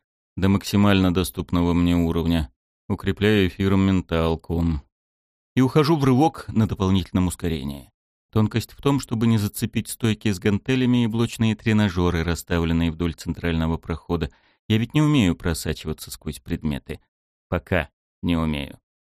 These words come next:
Еремей выставляет перед собой правую руку — раскрытой ладонью ко мне.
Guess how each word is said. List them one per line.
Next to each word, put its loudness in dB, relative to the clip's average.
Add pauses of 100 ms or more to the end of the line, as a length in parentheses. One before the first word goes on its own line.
(320)
Еремей 4
выставляет 2
перед 0
собой 2
правую 2
руку — 0 (300)
раскрытой 2
ладонью 2
ко -2
мне. 0